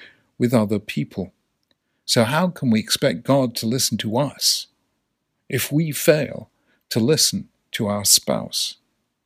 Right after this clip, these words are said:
our children, or the people affected by our work? And how can we expect to encounter God if we have not learned to listen?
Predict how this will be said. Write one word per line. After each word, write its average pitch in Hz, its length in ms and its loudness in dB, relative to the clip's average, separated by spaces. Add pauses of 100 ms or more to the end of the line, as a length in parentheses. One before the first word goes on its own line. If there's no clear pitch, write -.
(120)
our 117 140 2
children, 113 560 0 (280)
or 120 100 0
the 127 80 0
people 131 340 -2
affected 123 520 0
by 104 160 0
our 101 200 0
work? 127 560 -4 (460)
And 143 80 2
how 226 220 2
can 175 180 -2
we 147 80 0
expect - 480 -2
to 139 80 -2
encounter 123 540 0
God 135 480 4
if - 280 0
we 156 200 2
have 135 360 0
not 120 400 2
learned 104 460 -6
to - 160 -8
listen? - 460 0